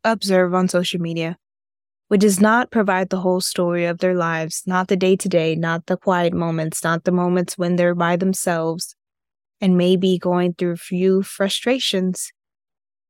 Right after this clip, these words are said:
then you have an unclear view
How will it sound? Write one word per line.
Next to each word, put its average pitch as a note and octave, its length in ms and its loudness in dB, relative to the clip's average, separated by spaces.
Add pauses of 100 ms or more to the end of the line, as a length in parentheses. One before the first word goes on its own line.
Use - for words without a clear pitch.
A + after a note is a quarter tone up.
(140)
then G3 180 6
you G#3+ 160 6
have F#3+ 420 0 (840)
an G3 160 -2 (120)
unclear A3 760 2
view F3 680 -2